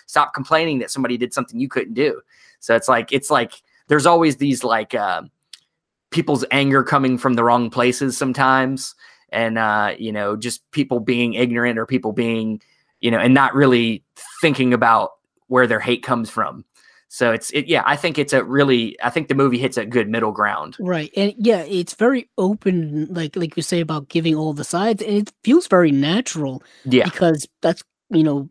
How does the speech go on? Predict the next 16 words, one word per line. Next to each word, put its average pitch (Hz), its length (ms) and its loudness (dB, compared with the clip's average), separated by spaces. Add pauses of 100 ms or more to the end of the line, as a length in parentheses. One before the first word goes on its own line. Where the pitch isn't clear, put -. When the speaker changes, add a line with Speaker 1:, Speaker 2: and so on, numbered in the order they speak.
(120)
Speaker 2:
people, 160 480 0 (420)
you 156 100 0
know, 143 200 0
in 190 180 6
a 196 60 8
neighborhood 160 460 2
like 156 300 -2
that, 147 200 -2
that 147 80 -2
you're 156 100 -4
gonna 185 140 2
get 180 140 2
a 160 40 -2
cross 151 360 -6
section 147 520 -4
of, 143 280 -10